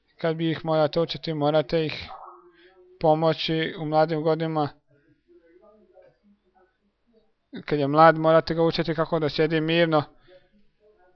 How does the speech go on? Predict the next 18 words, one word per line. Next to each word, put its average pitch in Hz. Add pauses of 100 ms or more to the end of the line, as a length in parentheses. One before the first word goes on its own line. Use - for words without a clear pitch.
(680)
Morate 151
naučiti 156
djecu 165
kako 160
da 170
sjede 165
mirno. 160 (840)
A 139
kad 135
su 156
tinejdžeri, 165
morate 165
ih 156
naučiti 165
kako 175
da 156
se 151
pokrenu. 151